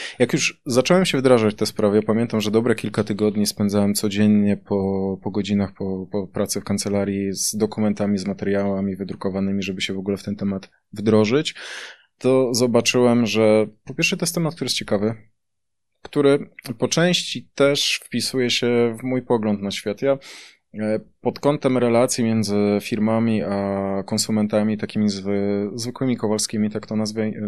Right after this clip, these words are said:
tak to nazwijmy, stoję gdzieś tam na takim stanowisku, że niestety ci ludzie często nie są traktowani uczciwie. Standardy sprzedaży,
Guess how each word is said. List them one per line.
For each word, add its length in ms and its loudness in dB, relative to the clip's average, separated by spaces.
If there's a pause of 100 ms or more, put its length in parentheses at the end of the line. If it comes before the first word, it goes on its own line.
tak 260 -4
to 100 -4
nazwijmy, 540 -2 (580)
stoję 240 2
gdzieś 160 -2
tam 100 0
na 80 0
takim 220 -2
stanowisku, 500 -2
że 120 0
niestety 460 -2
ci 160 -6
ludzie 220 -4
często 300 -4
nie 200 0
są 160 -4
traktowani 520 -4
uczciwie. 440 -8
Standardy 580 2
sprzedaży, 720 0